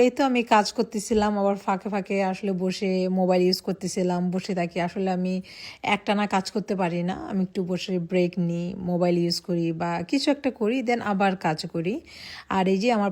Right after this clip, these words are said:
পাখিটা সবসময় কিন্তু আমার সাথে ঘুরঘুর করে, আপনাদের সাথে হয়তো বা তেমনটা আমি দেখাই না, but ও সবসময় আমার আশেপাশে থাকে। আজকে আমি রান্না করতেছি খুবই মজার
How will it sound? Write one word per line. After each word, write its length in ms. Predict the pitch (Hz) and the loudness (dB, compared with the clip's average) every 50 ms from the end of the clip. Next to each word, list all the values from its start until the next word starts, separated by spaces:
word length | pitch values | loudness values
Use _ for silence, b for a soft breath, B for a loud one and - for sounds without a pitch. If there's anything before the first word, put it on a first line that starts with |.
| 196 - | 2 2
পাখিটা 340 | 185 185 - - 196 220 208 - | 2 2 0 -2 -4 -4 -2 -2
সবসময় 320 | - 202 - - 220 208 185 | -4 -6 -6 -4 -4 -2 -2
কিন্তু 140 | 226 202 202 190 | -2 -2 0 0
আমার 120 | 190 185 - | -2 -2 -2
সাথে 140 | 214 185 196 180 | -2 -2 -2 0
ঘুরঘুর 320 | 185 196 185 180 196 202 196 196 - | 2 0 2 2 0 0 0 0 -2
করে, 180 | 180 160 165 202 - - 180 | -2 0 0 -2 -2 -4 -4
আপনাদের 300 | 175 175 170 170 175 - | -2 -2 -2 -2 -4 -4
সাথে 160 | - 185 175 185 170 | -6 -6 -4 -4 -4
হয়তো 180 | 185 175 - 170 175 | -4 -4 -4 -4 -4
বা 80 | 175 175 - | -4 -4 -4
তেমনটা 360 | 170 170 170 170 170 165 180 165 | -4 -2 -2 -4 -4 -4 -2 -2
আমি 120 | 170 175 175 170 180 | -2 -2 0 0 0
দেখাই 280 | 170 170 - 185 180 170 165 | 0 0 0 0 0 0 -2
না, 60 | 180 240 B B B B B B B _ | -4 -6 B B B B B B B _
but 100 | - 202 214 214 | -6 -2 0 0
ও 20 | 220 214 - | 0 0 0
সবসময় 460 | 277 285 285 - - 262 240 233 214 190 185 | -2 -2 -2 -2 -2 0 2 2 2 2 2
আমার 180 | 185 185 185 175 165 | 2 2 2 2 0
আশেপাশে 400 | 160 - - 185 180 170 - 190 180 - | -2 -4 -6 -4 -4 -4 -2 -4 -6 -6
থাকে। 280 | 180 160 156 - - 151 151 B B B - - 190 | -6 -8 -8 -6 -8 -8 -8 B B B -6 -6 -6
আজকে 280 | 190 - - - - 233 214 | -6 -6 -8 -2 0 2 2
আমি 100 | 214 226 226 214 | 4 4 2 2
রান্না 200 | 196 190 190 196 185 - | 2 2 0 0 -2 -4
করতেছি 320 | 196 190 - 190 180 220 202 190 | -6 -6 -6 -6 -4 -4 -6 -6
খুবই 200 | - 190 196 190 180 175 | -4 -2 0 0 0 0
মজার 260 | 170 160 160 - 175 | 0 -2 -2 -2 -2